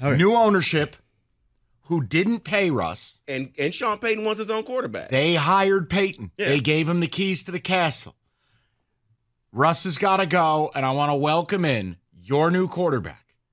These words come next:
Speaker 2: Bo Nix. I, I can't have
Speaker 3: Not
Speaker 2: Russell.
Speaker 3: J J.
Speaker 1: No, it's gonna
Speaker 2: Well,
Speaker 1: be
Speaker 2: I don't,
Speaker 1: J J,
Speaker 2: uh,
Speaker 1: I think.
Speaker 2: J J won't be there.
Speaker 1: Oh.
Speaker 2: He ain't gonna be there. I, I think J J's going somewhere in the top ten.
Speaker 1: We'll talk about that in another blitz.
Speaker 2: That's fine.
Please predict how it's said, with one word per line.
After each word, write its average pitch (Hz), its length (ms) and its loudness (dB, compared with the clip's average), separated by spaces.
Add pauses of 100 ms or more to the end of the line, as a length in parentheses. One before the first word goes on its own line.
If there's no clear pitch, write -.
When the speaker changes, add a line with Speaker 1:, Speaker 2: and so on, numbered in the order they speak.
(320)
Speaker 2:
Bo 101 160 -6
Nix. - 380 -20 (760)
I, 165 200 2
I 170 200 4
can't 175 600 0 (120)
have 151 400 4
Speaker 3:
Not 135 60 4
Speaker 2:
Russell. 147 300 4
Speaker 3:
J 185 220 0
J. 104 420 -4
Speaker 1:
No, 113 140 0
it's 127 100 0
gonna 160 160 0
Speaker 2:
Well, 135 60 6
Speaker 1:
be - 40 8
Speaker 2:
I 190 40 6
don't, 196 120 6
Speaker 1:
J 135 120 4
J, 104 140 -2
Speaker 2:
uh, 98 60 -2
Speaker 1:
I - 20 -2
think. 113 120 -8
Speaker 2:
J 165 120 2
J 170 160 0
won't 165 180 0
be 180 160 0
there. 143 200 -4 (880)
Speaker 1:
Oh. 113 220 -18 (720)
Speaker 2:
He 170 60 -2
ain't 175 140 4
gonna 151 160 4
be 127 80 4
there. 90 160 -4 (1300)
I, 190 460 6
I 247 40 2
think 240 260 2
J 170 200 2
J's 156 260 0
going 143 260 2
somewhere 131 300 0
in 113 100 -2
the 123 80 -8
top 104 160 -6
ten. 87 240 -8 (720)
Speaker 1:
We'll 127 160 0
talk 113 200 2
about 95 240 -4
that 123 200 -4
in 90 80 -10
another 87 360 -16
blitz. 87 140 -20
Speaker 2:
That's 175 260 4
fine. 196 380 2